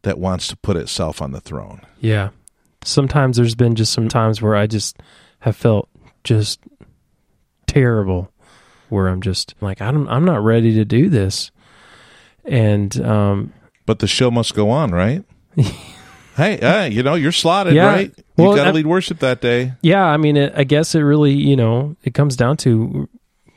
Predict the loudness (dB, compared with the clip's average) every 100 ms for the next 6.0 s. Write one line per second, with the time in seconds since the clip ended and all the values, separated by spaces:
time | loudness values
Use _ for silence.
0 | -8 0 0 2 2 2 2 -2 -2 -2
1 | -2 -2 -4 -4 -14 _ -2 0 2 2
2 | 0 0 -2 0 2 4 2 0 0 -2
3 | -2 -2 0 0 2 2 2 0 -2 -6
4 | _ _ _ _ _ -2 0 2 2 0
5 | 0 2 2 2 0 0 0 0 0 -2